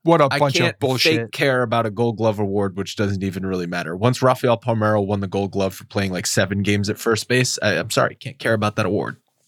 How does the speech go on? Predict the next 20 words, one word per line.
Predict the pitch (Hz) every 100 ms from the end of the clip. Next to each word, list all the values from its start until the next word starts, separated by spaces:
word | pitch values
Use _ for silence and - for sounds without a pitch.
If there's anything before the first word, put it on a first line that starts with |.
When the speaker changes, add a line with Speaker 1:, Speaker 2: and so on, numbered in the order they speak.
| _ _ _ _ _ _ _ _ _ _ _ _ 147
Speaker 1:
Well, | 120 131
except | 147 - 151 131
for | 123
that | 120
Aaron | 127 120
Judge | 123 107
is | 107
the | 113 117
best | 120 - -
right | 120 107
fielder | - 117 107
in | 120
the | 113
game. | 160 175 165
But | 370
yeah, | 381
he's | 226 202
not | 190
on | 165
the | 156